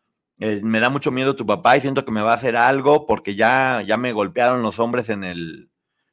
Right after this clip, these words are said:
en el baño, me están asaltando, yo ya no quiero saber nada". Y que le dijo Selena, "Bueno, si tú tienes mucho miedo de que te pase algo y llegar a tu, a tu departamento, llega a este hotel.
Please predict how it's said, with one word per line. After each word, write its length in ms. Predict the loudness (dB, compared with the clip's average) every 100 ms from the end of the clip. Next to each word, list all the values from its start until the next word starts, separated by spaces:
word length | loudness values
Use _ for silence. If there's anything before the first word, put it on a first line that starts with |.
| _
en 180 | -10 -6
el 120 | 2
baño, 340 | 4 4 2
me 100 | -2
están 240 | -2 -2 -4
asaltando, 580 | -6 -6 -2 -4 -2
yo 120 | -4 -4
ya 60 |
no 100 | -6
quiero 160 | -4 -4
saber 240 | -4 -6
nada". 220 | -8 -10
Y 40 | -10
que 80 | -8
le 60 |
dijo 140 | -6 -6
Selena, 260 | -6 -4
"Bueno, 220 | -2 -4
si 100 | -4
tú 100 | -12
tienes 220 | -8 -6 -6
mucho 260 | -8 -6
miedo 440 | -6 -4 -4 -6 -10 _ _ _ _ _ _ _
de 160 | -4 -4
que 100 | -2
te 120 | 0
pase 260 | 0 2
algo 200 | 2 2
y 40 | 0
llegar 240 | 0 0
a 80 | 0
tu, 180 | -2 -4
a 180 | -2 -2
tu 380 | -4 -4 -4 -4
departamento, 760 | -4 -6 -4 -6 -6 -6 -8 -8
llega 320 | -4 0 0
a 40 |
este 140 | 0 -4
hotel. 400 | -4 -2 -2